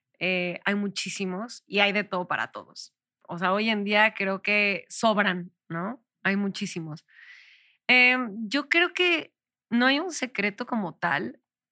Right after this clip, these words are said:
más bien es irse adaptando a los cambios porque todo va cambiando. Claramente ya no es lo mismo de hace diez años que yo empecé.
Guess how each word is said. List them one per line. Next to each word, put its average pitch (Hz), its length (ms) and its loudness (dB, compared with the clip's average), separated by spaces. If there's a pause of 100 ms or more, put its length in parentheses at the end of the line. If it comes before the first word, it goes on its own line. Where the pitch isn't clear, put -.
(180)
más 214 300 -2
bien 220 240 0
es 226 220 -4
irse 202 260 -2
adaptando 196 880 2
a - 80 -4
los 160 180 -8
cambios 180 340 -2
porque - 280 -14
todo 196 260 -2
va 196 140 0
cambiando. 190 440 -4
Claramente 190 460 -2
ya 190 120 -4
no 190 120 -8
es 185 80 -12
lo 175 120 -10
mismo 165 380 -12
de 170 80 -10
hace 165 320 -14
diez 170 360 -10
años 165 280 -10
que 180 120 -10
yo 165 80 -10
empecé. 160 500 -14